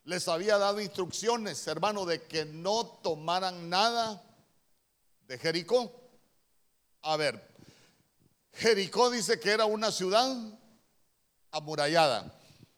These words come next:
Entonces, cuando nosotros hablamos de Jericó, Jericó es un enemigo, hermano, que, con el cual nosotros vamos a batallar, que es algo fuerte,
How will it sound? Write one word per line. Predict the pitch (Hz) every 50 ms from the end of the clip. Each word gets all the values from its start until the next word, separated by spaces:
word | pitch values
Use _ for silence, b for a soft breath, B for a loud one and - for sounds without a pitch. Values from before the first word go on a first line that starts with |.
| _ _ _ _ _ _ _ _ -
Entonces, | 190 165 208 226 190 247 233 -
cuando | - - 208 196 185 185 180 175
nosotros | 165 165 147 127 208 208 254 233 -
hablamos | 214 208 202 196 196 196 202 220 220 220 214 190 143
de | 170 139
Jericó, | - - 170 160 151 151 135 - - 196 202 208 190 - - _ _ _ _ _ _ _ _ _ _ _ _ _ _ _ _ _ _ _ _ _ _ _ _ _ _ _ _ _ _ _ _ _ _
Jericó | - 196 202 196 190 - - 208 233
es | 240 - - -
un | 254 240 262
enemigo, | 262 220 208 196 180 185 202 233 269 254 180 170 185 175 170
hermano, | 170 160 151 175 202 208 214 202 147
que, | - 165 156 139 -
con | - 170 160 160
el | 160 156
cual | - 165 185 190 202 208
nosotros | 208 185 135 185 190 - 214 202 175 156 151
vamos | 175 180 190 202 208 185 - 170
a | 160
batallar, | 151 151 147 - - 143 147 151 185 202 202 -
que | - 185
es | 196 - -
algo | 190 196 208 202 180 208 180
fuerte, | 131 - 170 190 196 196 190 190 - 208 208